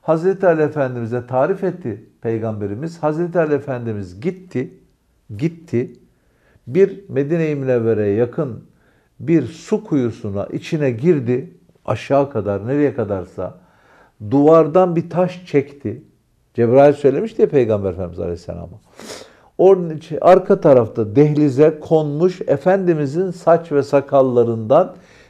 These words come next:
birbirlerine geçirilmiş on saçından ve sakalından halkayı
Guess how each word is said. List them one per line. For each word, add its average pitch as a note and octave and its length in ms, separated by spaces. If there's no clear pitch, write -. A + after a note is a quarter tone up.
birbirlerine D#3+ 1040
geçirilmiş D3+ 920
on G#3 400
saçından E3 1000
ve F3 80
sakalından C#3 880
halkayı D3+ 720